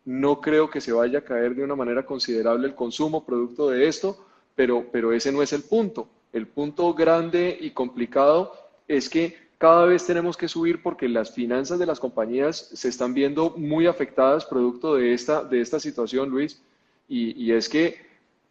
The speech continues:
más costo, pero más precio, y entonces en el imaginario de todos los productores es, oiga, no, yo estoy produciendo, estoy vendiendo a un precio muy bueno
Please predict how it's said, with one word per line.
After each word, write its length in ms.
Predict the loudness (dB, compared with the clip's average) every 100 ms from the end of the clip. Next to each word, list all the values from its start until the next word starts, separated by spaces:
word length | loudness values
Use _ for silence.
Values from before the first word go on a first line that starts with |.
| _ _ -8
más 380 | 2 6 6 6
costo, 360 | 6 6 4
pero 160 | 4 2
más 240 | 4 0
precio, 540 | 2 4 4 4 2 2
y 140 | 2
entonces 420 | 2 0 0 -2
en 140 | -2 -2
el 100 | -2
imaginario 600 | -2 -4 -2 0 2 2
de 100 | 2
todos 260 | 2 2
los 140 | 2 -2
productores 680 | -2 -4 -2 0 0 0
es, 280 | 0 0 -2 _ _ -4
oiga, 280 | 0 0
no, 220 | 0 -2 0
yo 140 | -2
estoy 180 | 0 0
produciendo, 540 | 2 0 2 -2 0
estoy 180 | 0 -2
vendiendo 540 | -2 -4 0 -2 0
a 40 | -2
un 160 | -2
precio 300 | -4 -4 -4
muy 160 | -2 0
bueno 320 | 4 2 2